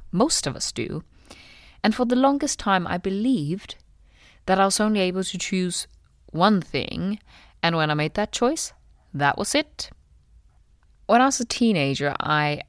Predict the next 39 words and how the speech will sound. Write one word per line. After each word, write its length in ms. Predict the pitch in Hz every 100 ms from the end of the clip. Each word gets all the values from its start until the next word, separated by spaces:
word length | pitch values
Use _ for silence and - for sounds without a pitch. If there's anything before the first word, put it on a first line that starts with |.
| _ _ _ _ -
went 180 | 170 165
to 80 | 175
a 60 |
singing 400 | - 208 180 139
competition. 800 | - 127 - - - - - - - _ _ - - _ _ _ _
And, 720 | - 151 143 143 139 143 - - - _ _ _ _ _ _ _
you 80 | 302
know, 80 | 233
I 80 | 185
didn't 240 | 180 175
win 160 | 143 147
or 120 | 147
anything. 380 | 156 - 170 156
I 60 |
didn't 240 | 147 143 147
even 140 | 156
go 160 | 147 143
to 160 | 156
the 60 | 151
semifinals. 1040 | - 185 208 196 160 147 143 208 - - - - - - _ _ - -
But 140 | 262
of 80 | 254
course, 300 | - 262 240
it 40 | 233
was 140 | -
a 40 | 196
big 420 | - 220 214 -
thing, 520 | - 202 185 175 180
and 120 | 160
there 60 | 147
was 140 | 147
all 80 | 147
these 260 | 170 226 -
experts, 920 | 226 - - - - 202 196 - - - - - - - 202
and 100 | 226
everyone 340 | 233 285 302 277
was 240 | 254 - -
telling 680 | - - - 202 220 170
us, 260 | 120 135